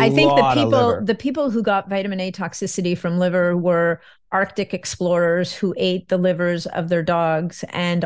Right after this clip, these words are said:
Speaker 1: a lot of it and with nothing else to balance it out. It's
Speaker 2: Right.
Speaker 1: a little bit like protein poisoning, right?
Speaker 2: Sh-,
Speaker 1: Somebody,
Speaker 2: totally.
Speaker 1: a friend of mine's husband,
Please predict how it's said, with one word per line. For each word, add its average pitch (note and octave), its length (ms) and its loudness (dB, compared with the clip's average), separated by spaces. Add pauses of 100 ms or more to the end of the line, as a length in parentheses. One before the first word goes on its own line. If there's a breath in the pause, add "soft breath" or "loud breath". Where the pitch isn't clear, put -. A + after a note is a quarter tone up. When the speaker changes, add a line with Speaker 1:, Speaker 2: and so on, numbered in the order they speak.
Speaker 1:
a F3+ 80 0
lot E3+ 300 2
of E3 100 -2
it D#3+ 240 0 (140)
and E3 340 -2
with F3 140 -2
nothing F#3 400 2
else E3+ 220 -2
to F#3 80 0
balance F3 500 0
it F3+ 80 -2
out. F3+ 180 0
It's A2+ 140 -10
Speaker 2:
Right. A2 260 2
Speaker 1:
a C#4+ 40 -2
little D4 200 2
bit A#3+ 260 2
like F#3+ 300 0
protein G#3 460 -2
poisoning, D#3 440 -6 (280)
right? F3+ 360 -2
Speaker 2:
Sh-, - 40 -4
Speaker 1:
Somebody, A#3 320 6
Speaker 2:
totally. - 180 -2 (200)
Speaker 1:
a - 40 -4
friend C#4+ 220 2
of C#4 60 4
mine's A#3+ 320 2
husband, G3+ 540 0